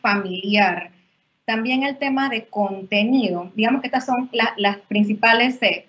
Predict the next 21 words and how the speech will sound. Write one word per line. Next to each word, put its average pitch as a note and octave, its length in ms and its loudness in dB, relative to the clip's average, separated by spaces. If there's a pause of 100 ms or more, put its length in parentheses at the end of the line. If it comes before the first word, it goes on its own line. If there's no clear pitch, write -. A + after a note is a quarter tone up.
conducta, C#4 640 -2
contenido G#3 560 0
y C4 100 2
contacto. F#3+ 840 -2 (400)
Y G#3+ 100 -2
en A3 140 2
cuanto A3 340 -2
a G#3 100 -2
contenido, B3+ 880 0 (360)
eh, G#3+ 360 4
enseñarle A#3 760 0
también, A3 560 -2
nosotros G3+ 400 -8
como, G3 360 -6
como, G3+ 260 0 (240)
como G3 240 -2
tutores, G#3 640 2 (500)
qué D4 240 2
contenido B3+ 800 0
es B3+ 280 0 (100)
apropiado G3+ 1000 2